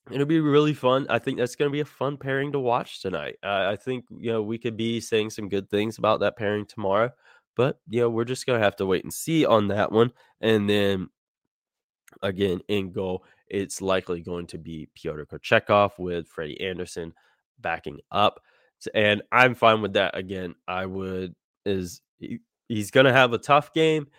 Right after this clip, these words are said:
but I'd rather it be this game against Philly than the game against Vegas. But we still have keys to the game to get to tonight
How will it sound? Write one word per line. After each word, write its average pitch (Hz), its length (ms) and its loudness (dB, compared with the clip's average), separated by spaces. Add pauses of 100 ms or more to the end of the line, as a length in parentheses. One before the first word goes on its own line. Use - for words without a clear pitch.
(160)
but 113 120 2
I'd 110 280 2
rather 110 280 6
it 95 180 0
be 98 300 -2
this 98 300 -4
game 92 200 0
against 85 300 -8
Philly 85 260 -4
than 82 300 -8
the 78 100 -16
game 73 260 -18
against - 340 -20
Vegas. 73 320 -16
But 92 320 -6
we 98 60 -10
still 190 200 2
have 160 140 4
keys 127 400 -2
to 110 100 0
the 98 80 -2
game 92 360 0
to 95 120 -12
get 90 260 -8
to 90 260 -10
tonight 90 440 -10